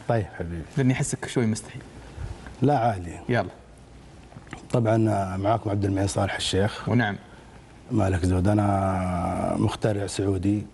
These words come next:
Speaker 1: الحمد لله، يعني حصلت على العديد من الاختراعات. آه، عملت، آه، بداية عملي، آه، في السلك العسكري أكثر من عشر سنوات، وانتقلت بعد كذا، بعد السلك العسكري انتقلت لشركة الكهرباء.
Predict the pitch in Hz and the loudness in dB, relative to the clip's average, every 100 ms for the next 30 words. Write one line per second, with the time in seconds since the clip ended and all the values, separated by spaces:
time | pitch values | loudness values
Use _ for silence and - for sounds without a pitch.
0 | - 104 98 95 92 95 92 90 95 87 | -2 0 2 0 0 -2 0 0 0 0
1 | 85 82 107 110 101 101 98 95 101 92 | 0 -2 0 -2 0 -2 0 0 0 0
2 | 95 - 90 85 98 120 - - - - | -2 -2 0 2 2 0 -4 -20 -20 -20
3 | - - - - 131 110 104 117 123 104 | -20 -20 -18 -4 0 4 4 4 2 0
4 | 110 107 104 101 98 95 104 110 101 110 | -2 -2 -2 -2 -2 0 2 2 0 0
5 | 113 107 113 120 95 - 120 101 95 92 | 2 2 2 2 -2 -8 -2 -2 -2 -2
6 | 95 - 101 117 104 101 101 - 95 98 | -4 -2 -2 0 0 0 -2 -2 -2 -2
7 | 98 104 92 92 95 95 - 90 95 120 | -2 -2 -2 -2 -2 -2 -2 0 2 0
8 | - - - - - - - - - - | -4 -20 -20 -20 -18 -18 -18 -20 -14 -14
9 | - - - - 110 107 104 104 104 101 | -14 -20 -20 -10 -2 0 2 2 2 0
10 | 98 107 98 110 - 117 110 104 107 117 | 0 0 0 -2 -4 0 2 2 2 0
11 | 113 - 104 101 98 104 104 104 117 104 | 0 -2 -4 -2 0 2 0 0 -2 0
12 | 107 110 104 90 - - 117 107 101 101 | 0 -2 -4 -6 -8 -2 2 2 2 0
13 | 95 95 - 107 95 104 - 107 95 104 | -2 -4 -2 0 0 0 0 -2 0 0
14 | 104 95 - 101 - 95 107 90 92 117 | 0 -2 -2 -2 -2 -2 -2 -4 -2 -4